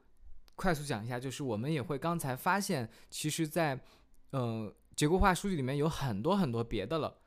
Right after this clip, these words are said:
像 article、blog posting 或者面包屑导航，包括像，呃，问答，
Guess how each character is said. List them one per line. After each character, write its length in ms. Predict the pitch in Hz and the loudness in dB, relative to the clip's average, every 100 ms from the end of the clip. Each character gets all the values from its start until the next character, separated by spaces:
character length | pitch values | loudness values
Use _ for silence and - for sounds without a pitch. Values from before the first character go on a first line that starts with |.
| - - | -20 -6
像 220 | 143 110 | -2 0
article、 400 | 147 151 139 117 | 0 2 0 2
blog 240 | 131 135 | 2 2
posting 460 | - 165 165 156 120 | 4 4 2 -2 -2
或 160 | 120 143 | -2 0
者 180 | 113 | 0
面 220 | 107 151 147 | 0 2 2
包 140 | 165 | 2
屑 120 | 175 | 2
导 160 | 156 98 | 0 -2
航， 400 | - - 131 143 - - - - - - - - _ _ _ _ - - | -2 0 0 -2 -10 -20 -20 -20 -20 -20 -20 -20 _ _ _ _ -10 6
包 180 | 160 165 | 6 6
括 320 | 170 151 135 | 4 4 4
像， 580 | - 170 143 131 120 104 - _ _ | 2 2 2 2 -2 -6 -14 _ _
呃， 680 | 135 123 120 117 117 113 - _ _ _ _ - - - - _ - | -4 -2 -2 -4 -4 -6 -10 _ _ _ _ -20 -20 -20 -20 _ 2
问 280 | 220 170 117 | 6 8 6
答， 540 | 113 110 139 143 | 2 2 2 -2